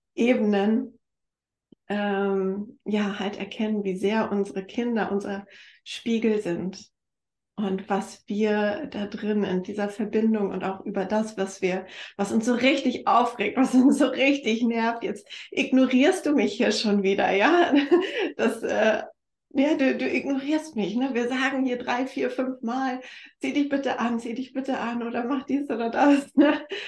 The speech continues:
Und fühlen uns ignoriert. Und das ist eigentlich ein ganz, ganz spannender Punkt, weil dein Kind ist dein Spiegel.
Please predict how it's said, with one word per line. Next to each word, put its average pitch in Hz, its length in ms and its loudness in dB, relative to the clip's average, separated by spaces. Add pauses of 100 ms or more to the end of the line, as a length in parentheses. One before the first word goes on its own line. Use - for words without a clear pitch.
(180)
Und 233 240 -2 (260)
fühlen 277 320 -2
uns 226 180 -4
ignoriert. 226 760 -2 (280)
Und 214 180 2
das 240 140 0
ist 226 120 -2
eigentlich 226 400 0
ein 208 100 0
ganz, 247 320 0
ganz 240 200 -8
spannender 220 400 -2
Punkt, 262 440 2
weil 214 140 -6
dein 220 160 -4
Kind 226 300 -2
ist 220 180 -12
dein 220 120 -6
Spiegel. 226 680 -6